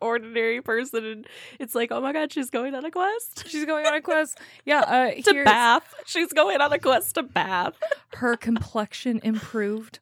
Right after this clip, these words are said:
Speaker 2: Her <laughs> features were softened by plumpness and color. Her eyes gained more animation, and her
Speaker 1: Oh my
Speaker 2: figure
Speaker 1: God.
Speaker 2: more consequence. Her love of <laughs> dirt gave way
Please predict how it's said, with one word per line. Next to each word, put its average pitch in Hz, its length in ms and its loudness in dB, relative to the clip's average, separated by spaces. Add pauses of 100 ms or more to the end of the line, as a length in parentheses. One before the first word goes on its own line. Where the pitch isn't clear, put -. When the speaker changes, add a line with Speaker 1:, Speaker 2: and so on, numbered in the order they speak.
(200)
Speaker 2:
Her - 200 4
<laughs> 571 200 -2
features 254 480 -2
were 220 140 -2
softened 214 800 -4
by 185 180 -2
plumpness 220 680 -4
and 214 160 -2
color. 202 440 -4 (340)
Her 233 240 -4
eyes 233 300 -4
gained 214 760 0
more 202 280 -4
animation, 208 840 -6
and 240 240 -4 (280)
her 262 240 -8
Speaker 1:
Oh 311 80 -10
my 294 60 -10
Speaker 2:
figure 240 420 -4
Speaker 1:
God. - 40 -16 (240)
Speaker 2:
more 220 380 0
consequence. 226 880 -8 (400)
Her 233 160 0
love 247 240 -2
of 208 240 -2
<laughs> - 20 -8
dirt 233 540 0 (560)
gave 233 340 4
way 214 420 -4